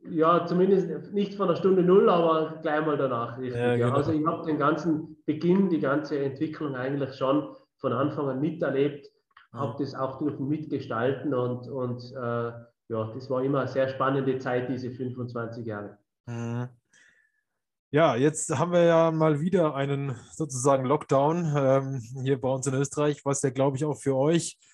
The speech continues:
Speaker 2: äh, kein nicht ganz einfaches Thema ist. Ähm, vielleicht gehen wir mal da ein bisschen drauf ein, wie das euch betrifft. Ähm, denn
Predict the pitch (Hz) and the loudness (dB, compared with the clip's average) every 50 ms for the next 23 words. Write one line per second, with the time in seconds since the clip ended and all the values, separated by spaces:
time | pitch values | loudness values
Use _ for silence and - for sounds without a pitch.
0 | _ _ _ - 127 143 151 143 - - 143 143 147 147 147 143 - 147 156 165 | _ _ _ -10 -6 -6 -6 -4 -2 -2 -2 0 2 0 0 0 2 0 0 0
1 | 151 - 147 160 160 147 165 160 160 151 156 - 160 160 165 160 160 165 170 170 | -2 -4 -4 -4 -2 2 2 2 2 2 2 2 0 2 2 2 0 0 0 -2
2 | - - 151 143 143 143 139 139 143 139 135 - _ _ _ _ _ - 139 143 | -2 -2 0 0 0 0 -2 -2 -6 -8 -10 -12 _ _ _ _ _ -2 0 0
3 | 143 - 156 151 156 151 151 147 143 143 147 151 156 151 147 143 139 143 131 131 | 2 2 2 2 4 4 4 4 4 2 0 0 -2 -4 -4 -6 -6 -4 -4 -2
4 | 143 156 165 156 143 160 151 156 151 135 156 151 143 - - 143 - 120 139 160 | 0 0 0 2 0 0 0 0 0 2 2 2 2 2 -2 -4 -2 2 2 2
5 | 175 175 - _ - _ _ - _ _ _ - 151 151 143 139 139 139 139 139 | 2 2 -2 _ -20 _ _ -20 _ _ _ -8 -4 -2 0 0 0 -2 -4 -4
6 | 143 147 135 151 143 139 143 143 147 139 107 | -6 -6 -2 -2 -2 -2 -2 -4 -6 -8 -12